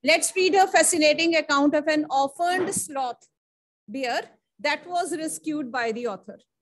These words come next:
So here we are going to read about this, read about dash. Rajvinder, we are going to read about dash. We are going to read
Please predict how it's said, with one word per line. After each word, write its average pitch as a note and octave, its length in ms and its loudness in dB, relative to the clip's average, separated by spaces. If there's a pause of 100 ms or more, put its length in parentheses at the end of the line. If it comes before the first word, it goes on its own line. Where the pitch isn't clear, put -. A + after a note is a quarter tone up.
(480)
So - 180 -6
here F4 260 0
we E4 140 -6
are E4 60 0
going D4+ 240 -2
to D#4 120 -6
read C4+ 220 -10
about C4+ 380 -6
this, - 200 -6 (160)
read C#4+ 240 -4
about C#4+ 480 0 (120)
dash. G3 580 -8 (920)
Rajvinder, A#3+ 460 -8 (1400)
we C4+ 60 -2
are C4 80 0
going C#4+ 200 0
to D#4 100 -4
read C#4 200 -4
about C4 400 -2
dash. G#3+ 720 -10 (2250)
We C4 80 -4
are C4+ 60 -2
going C#4 220 -4
to D#4 80 -6
read C4+ 340 -6